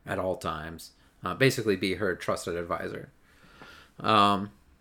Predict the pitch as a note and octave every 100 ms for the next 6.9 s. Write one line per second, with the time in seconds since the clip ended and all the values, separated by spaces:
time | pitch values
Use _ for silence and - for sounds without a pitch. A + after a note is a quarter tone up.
0 | _ _ - A3+ - G#2 D#3+ - - -
1 | - F3 A#3+ B3+ - C#3+ - B2+ C3+ -
2 | - - - G#2 G2+ G2+ G2 - G2+ G#2+
3 | - - E2+ F#2 - _ _ _ - F#2+
4 | F2+ F#2 F2+ F#2 _ _ _ _ _ _
5 | _ _ - G#2+ A#2 - A2 F#2+ - -
6 | - F#2+ E2 F2 G2+ - G#2 A#2+